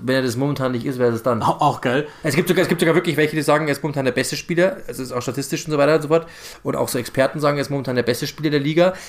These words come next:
Speaker 1: Es gibt sogar welche, habe ich gelesen, extra einen Artikel. Und das ist nicht von irgendwelchen Holzköpfen, sondern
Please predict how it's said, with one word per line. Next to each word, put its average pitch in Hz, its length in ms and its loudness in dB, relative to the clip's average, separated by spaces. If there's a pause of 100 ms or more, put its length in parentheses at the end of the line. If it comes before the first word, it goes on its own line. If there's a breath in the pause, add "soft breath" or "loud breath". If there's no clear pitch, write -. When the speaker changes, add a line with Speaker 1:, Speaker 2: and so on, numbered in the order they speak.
(100)
Speaker 1:
Es - 160 -6
gibt 196 220 0
sogar 156 200 6
welche, 143 220 2
habe 156 100 4
ich 139 120 -4
gelesen, 151 320 2
extra 147 260 -2
einen 131 140 0
Artikel. 185 340 -2 (240 loud breath)
Und 139 100 -2
das 139 60 4
ist 143 180 4
nicht 165 140 0
von 160 100 2
irgendwelchen 143 640 0
Holzköpfen, 151 680 0
sondern 135 260 -2